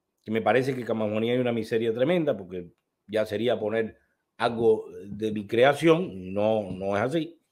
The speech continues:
Yo no voy a decir eso. Además, tengo muchos amigos de Camajuaní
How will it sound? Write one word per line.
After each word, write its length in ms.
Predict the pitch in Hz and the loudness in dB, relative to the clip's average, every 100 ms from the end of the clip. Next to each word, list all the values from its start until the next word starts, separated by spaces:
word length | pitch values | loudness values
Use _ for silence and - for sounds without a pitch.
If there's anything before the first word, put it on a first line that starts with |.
| _ _ 95 | _ _ -8
Yo 80 | |
no 80 | 107 | -4
voy 140 | 104 98 | 0 0
a 40 | |
decir 220 | 90 127 | -2 0
eso. 240 | 165 - 92 | 0 0 -8
Además, 240 | 98 135 | -4 -2
tengo 160 | 113 107 | -2 -4
muchos 260 | 113 113 | -2 0
amigos 280 | 107 120 117 | 0 2 2
de 80 | 110 | 2
Camajuaní 500 | 110 110 139 196 | 0 0 2 2